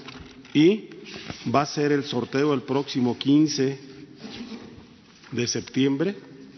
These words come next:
Se están elaborando, ya se elaboraron seis millones de cachitos con un costo de quinientos pesos cada uno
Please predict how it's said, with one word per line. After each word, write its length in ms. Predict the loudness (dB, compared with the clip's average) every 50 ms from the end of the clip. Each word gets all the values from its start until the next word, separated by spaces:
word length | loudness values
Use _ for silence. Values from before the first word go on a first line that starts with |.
| -18 -18 -18 -20 -20 -20 -20 -20 -20 -20 -20 -20 -20 -20 -20 -20 -20 -20 _ _ -20 -20 _ _ _ _ _
Se 180 | -12 -6 -4 -4
están 600 | -4 -2 0 0 2 2 2 2 2 2 0 -4 -8 -12 -18 -12 -6
elaborando, 960 | -2 -2 0 0 0 0 0 0 0 0 0 0 0 0 -2 -6 -12 -18 -8 -2
ya 120 | 0 0 0
se 280 | 0 -2 -4 -4 -4
elaboraron 520 | -4 -2 -2 -2 -2 -2 -2 -2 -2 -4 -4
seis 220 | -2 -2 0 0
millones 400 | 2 2 2 2 0 0 -2 -4
de 120 | -4 -6
cachitos 720 | -6 -8 -8 -4 -2 -2 -2 -2 -4 -6 -6 -6 -10 -18 -20 -18 -10
con 160 | -4 -2 0
un 80 | 0 0
costo 340 | 0 -2 -4 -2 -2 -2 -2
de 80 | -2
quinientos 520 | -2 -2 -2 0 0 -2 -2 -4 -6 -8 -6
pesos 360 | -4 -4 -4 -4 -6 -10 -8
cada 280 | -6 -4 -2 -2 -2 -2
uno 340 | 0 0 0 0 0 -2